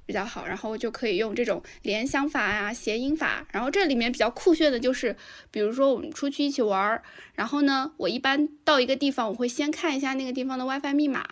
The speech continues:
然后我就会默默地记下来。哎，等到之后人家说：“哎，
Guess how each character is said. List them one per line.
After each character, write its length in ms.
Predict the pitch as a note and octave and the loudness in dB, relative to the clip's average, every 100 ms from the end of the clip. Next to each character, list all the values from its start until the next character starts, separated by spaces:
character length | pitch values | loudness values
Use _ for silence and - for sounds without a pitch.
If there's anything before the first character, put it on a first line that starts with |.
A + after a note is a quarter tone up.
| - _ - - - | -14 _ -20 -20 -6
然 120 | G3 | 0
后 140 | C#4+ | 6
我 100 | D4+ | 6
就 100 | G#3 | 6
会 120 | C4+ C#4 | 4 6
默 240 | D#4+ E4 | 8 8
默 140 | C#4+ | 6
地 100 | B3 | 2
记 220 | A#3+ - D4 | 0 2 2
下 180 | A3 | 2
来。 200 | D#3 - - _ _ _ _ - | -4 -6 -12 _ _ _ _ 0
哎， 160 | B3+ | 2
等 180 | D#4 A#3+ | 4 4
到 200 | A#3+ B3 | 4 2
之 180 | C4 E4+ | 2 0
后 200 | F#4 E4 | 6 6
人 100 | C4 | 6
家 120 | D#4 | 2
说 80 | |
：“哎， 20 | F#4 | 0